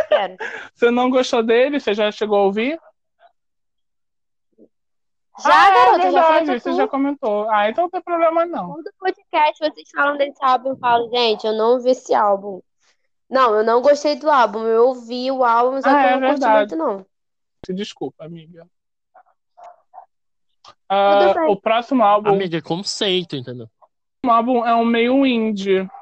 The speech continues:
Speaker 1: Ai, gente, vocês, olha, eu gosto muito de música farofa, só que dessa vez não,
Speaker 2: Não
Speaker 1: não
Speaker 2: foi.
Speaker 1: não foi, não, não, não foi. Não foi,
Speaker 2: Tranquilo,
Speaker 1: gente, não foi
Speaker 2: tranquilo,
Speaker 1: dessa
Speaker 2: entendeu?
Speaker 1: vez.
Speaker 2: Tranquilo.
Speaker 3: Acontece, gente, música é muito assim.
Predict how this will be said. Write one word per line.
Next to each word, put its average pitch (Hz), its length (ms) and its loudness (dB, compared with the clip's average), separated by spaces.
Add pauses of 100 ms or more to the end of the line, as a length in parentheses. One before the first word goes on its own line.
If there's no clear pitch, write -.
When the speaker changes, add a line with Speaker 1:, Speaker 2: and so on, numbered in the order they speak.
Speaker 1:
Ai, 403 220 2
gente, 302 280 0
vocês, 311 340 0
olha, 277 460 4
eu 269 160 2
gosto 311 360 0
muito 311 380 -6
de 359 80 -10
música 349 360 -4
farofa, 311 560 0
só 262 160 -4
que 269 120 -14
dessa 277 320 -2
vez 294 300 0
não, 330 160 -4
Speaker 2:
Não 208 100 2
Speaker 1:
não 254 80 2
Speaker 2:
foi. 208 540 2 (580)
Speaker 1:
não 466 140 0
foi, 415 300 2
não, 381 160 -2
não, 285 560 -6
não 294 120 -16 (100)
foi. 240 100 -18 (380)
Não 370 180 -2
foi, 202 280 -4
Speaker 2:
Tranquilo, - 60 -6
Speaker 1:
gente, 165 320 -8
não 359 100 -2
foi 269 60 2
Speaker 2:
tranquilo, 226 300 4
Speaker 1:
dessa 269 280 2
Speaker 2:
entendeu? 196 180 -2
Speaker 1:
vez. 165 240 -14
Speaker 2:
Tranquilo. 285 420 -10 (1120)
Speaker 3:
Acontece, 254 720 -6
gente, 135 320 -8
música 156 280 -12
é 185 40 -6
muito 170 280 -10
assim. 139 420 -16